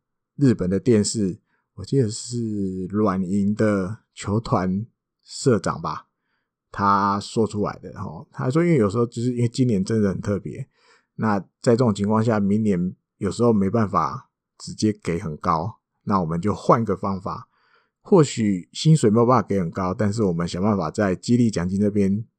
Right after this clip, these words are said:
加高。那当然你只要明年成绩达得到，你那个实际拿到的感觉其实是跟加薪加很多是一样的。他说这种有点变通的方法，哦，所以我觉得大家有时候，对啊，想要替选手说话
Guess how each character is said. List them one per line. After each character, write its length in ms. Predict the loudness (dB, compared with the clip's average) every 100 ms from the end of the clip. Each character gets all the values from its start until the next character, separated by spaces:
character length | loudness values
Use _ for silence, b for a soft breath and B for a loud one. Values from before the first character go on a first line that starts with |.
| _
加 240 | 0 2 2
高。 400 | 2 0 -2 -10 _ _ _ -2
那 160 | 0
当 240 | 0 2 2
然 160 | 4
你 100 | 2
只 120 | 2
要 60 | 2
明 200 | 4 4
年 160 | 4 2
成 160 | -2
绩 120 | -2
达 260 | -2 0 0
得 60 | 0
到， 340 | 0 -2 -8 _ _ _ _
你 160 | -4 -2
那 80 | 2
个 120 | 0
实 400 | 0 -4 -2 -2
际 160 | 2 4
拿 220 | 4 2
到 160 | 4 2
的 80 |
感 200 | 0 -6 -6
觉 140 | -8
其 160 | -6 -6
实 80 | -6
是 100 | -8 _ _ _ _ _ _
跟 440 | -2 0 2 0 -4
加 300 | -4 0 0
薪 260 | 0 -4 -4
加 200 | -2 -4
很 160 | -4 -8
多 200 | -8 -8
是 220 | -10 -10
一 160 | -8 -6
样 220 | -6 -8
的。 160 | -18 -20 _ _
他 100 | -10
说 100 | -2
这 100 | 0
种 140 | 2
有 120 | 4
点 180 | 4 0 -4
变 240 | 2 2 2
通 200 | 0 0
的 100 | -2
方 260 | -6 -8
法， 180 | -8 -8
哦， 140 | -6 -2
所 80 |
以 40 | 0
我 100 | 2
觉 80 | 0
得 60 |
大 260 | 2 2 0
家 60 | -4 b b b b _
有 100 | -2
时 100 | 6
候， 400 | 8 8 8 6
对 260 | 4 4 4
啊， 160 | 2 -4 _ _ _ _ _
想 240 | -12 -2 0
要 80 | 2
替 180 | 2
选 180 | 2 0
手 140 | 2 0
说 320 | 0 0 2
话 300 | 2 0